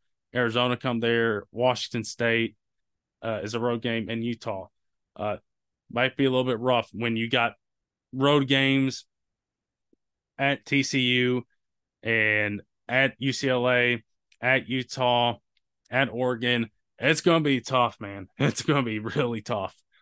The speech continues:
Um, but I think Colorado State probably should be a win there. Stanford probably should be a win.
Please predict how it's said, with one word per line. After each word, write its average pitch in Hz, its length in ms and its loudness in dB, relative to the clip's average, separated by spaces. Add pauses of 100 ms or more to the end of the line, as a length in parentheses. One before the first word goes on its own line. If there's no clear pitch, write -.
(300)
Um, 107 240 0
but 107 280 0
I 117 60 0
think 127 260 -4
Colorado 117 360 -6
State 117 340 -6 (340)
probably 113 160 -6
should 113 180 -10
be 120 100 -2
a 117 60 -2
win 110 260 -4
there. 110 480 0 (340)
Stanford 113 500 -6 (100)
probably 117 220 0
should 113 160 -6
be 117 100 0
a 110 60 0
win. 110 540 -2